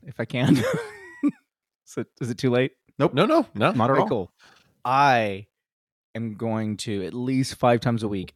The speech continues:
Speaker 1: ask Greg if he's worked out that day. <laughs>
Speaker 3: Uh-huh.
Speaker 1: That's gonna be my
Speaker 3: While eating a
Speaker 1: resolution.
Speaker 3: McGriddle.
Speaker 1: Yeah. Well, no. Uh, there's not a McDonald's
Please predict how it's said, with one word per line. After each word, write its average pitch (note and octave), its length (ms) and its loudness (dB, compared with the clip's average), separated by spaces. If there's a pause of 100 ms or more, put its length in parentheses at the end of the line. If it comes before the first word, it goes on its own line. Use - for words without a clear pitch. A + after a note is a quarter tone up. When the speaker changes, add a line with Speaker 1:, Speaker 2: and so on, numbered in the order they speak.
(140)
Speaker 1:
ask G#2 300 -2
Greg F2+ 340 -2
if F2+ 80 -14
he's F#2+ 140 -12
worked G2 240 -10
out F#2 160 -6
that G2+ 160 -10
day. G#2+ 220 -2 (100)
<laughs> - 100 -6
Speaker 3:
Uh-huh. A#2+ 280 -2 (580)
Speaker 1:
That's A#3 200 -8
gonna - 120 -14
be G#2+ 80 -8
my C#3+ 140 -2
Speaker 3:
While D#3+ 180 0
eating D3+ 220 0
a C3+ 40 -2
Speaker 1:
resolution. B2 140 -4 (180)
Speaker 3:
McGriddle. F2 160 -8 (240)
Speaker 1:
Yeah. D#3+ 100 4 (380)
Well, D#3+ 400 0 (300)
no. F2+ 380 -4 (160)
Uh, A#2+ 100 -2
there's A#2+ 180 -6
not B2+ 120 0
a A#2+ 40 -2
McDonald's G#2+ 420 -2